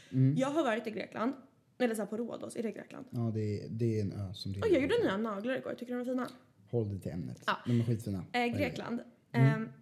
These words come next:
Speaker 2: jag vill inte åka dit. Jag vill inte äta fetaost en hel jävla dag.
Speaker 1: Nej, men
Speaker 2: Eller alltså typ hela veckan.
Speaker 1: men okej.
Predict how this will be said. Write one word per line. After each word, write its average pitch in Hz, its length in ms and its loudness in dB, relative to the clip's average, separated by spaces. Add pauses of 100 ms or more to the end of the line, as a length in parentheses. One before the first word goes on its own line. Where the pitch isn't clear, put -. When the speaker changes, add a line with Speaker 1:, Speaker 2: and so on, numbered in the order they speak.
(360)
Speaker 2:
jag 269 180 2
vill 285 100 2
inte 277 120 -2
åka 277 200 -2
dit. 269 140 -4
Jag 240 80 -2
vill 285 60 0
inte 294 120 -4
äta 277 180 -8
fetaost 220 540 -6
en 202 60 -6
hel 190 140 -6
jävla 180 220 -10 (120)
dag. 196 340 -6
Speaker 1:
Nej, - 100 -20 (240)
men 139 140 6
Speaker 2:
Eller 254 120 2
alltså 240 160 -2
typ 226 180 -6
hela 202 240 -4
veckan. 196 200 0
Speaker 1:
men 139 80 8
okej. 120 360 4